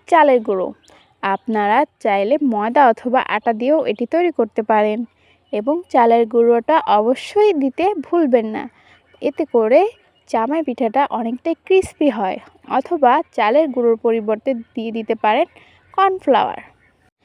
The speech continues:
এখন এর মধ্যে দিয়ে দেব পৌনে এক কাপ পরিমাণের চিনি, সাথে আরও দিয়ে দেব একটি ডিম। আপনারা চাইলে ডিমটিও স্কিপ করতে পারেন। ডিম দিলে জামাই পিঠা একদম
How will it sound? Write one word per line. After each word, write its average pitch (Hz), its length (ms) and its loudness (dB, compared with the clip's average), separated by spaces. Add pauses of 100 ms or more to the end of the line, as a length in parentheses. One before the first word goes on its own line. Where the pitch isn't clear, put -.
(360)
এখন 302 300 4
এর 294 140 6
মধ্যে 247 220 4
দিয়ে 233 200 2
দেব 240 180 -2 (180)
পৌনে 247 280 4 (120)
এক - 100 -2
কাপ 247 220 2
পরিমাণের 240 520 -2 (100)
চিনি, 311 360 2 (640)
সাথে 330 460 0 (300)
আরও 269 160 6
দিয়ে 247 220 0
দেব 220 240 -2 (220)
একটি 233 300 -2 (140)
ডিম। 269 220 2 (600)
আপনারা 349 460 2
চাইলে 247 280 6 (120)
ডিমটিও 233 380 -4 (180)
স্কিপ - 320 -6
করতে 254 260 0
পারেন। 240 340 2 (920)
ডিম 339 180 8 (100)
দিলে 277 180 6 (160)
জামাই 240 360 4
পিঠা 269 280 2 (160)
একদম 233 340 2